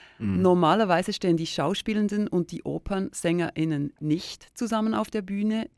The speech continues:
Speaker 2: denn ihre Arbeit unterscheidet sich auch sehr. Bei der Oper ist alles durchgetaktet und immer gleich. Und beim Schauspiel hingegen hat Improvisation viel Platz.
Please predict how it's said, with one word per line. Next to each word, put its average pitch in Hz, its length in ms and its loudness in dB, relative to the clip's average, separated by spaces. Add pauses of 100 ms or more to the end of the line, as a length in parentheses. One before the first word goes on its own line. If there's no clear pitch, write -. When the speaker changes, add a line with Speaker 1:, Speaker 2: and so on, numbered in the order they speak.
(200)
Speaker 2:
denn 165 380 0
ihre 175 320 -4
Arbeit 156 400 -2
unterscheidet 156 600 0
sich 156 200 -8
auch 147 160 -2
sehr. - 380 -6
Bei 123 160 -8
der - 160 -6
Oper 165 360 0 (280)
ist - 200 -6
alles 156 360 0
durchgetaktet - 1120 -6
und 143 340 -4 (200)
immer 151 260 0
gleich. 143 480 0 (280)
Und 185 100 -2
beim 170 320 2
Schauspiel 220 640 -2
hingegen 220 600 0
hat 160 240 -4
Improvisation 156 1040 0
viel 147 260 -2
Platz. - 500 -10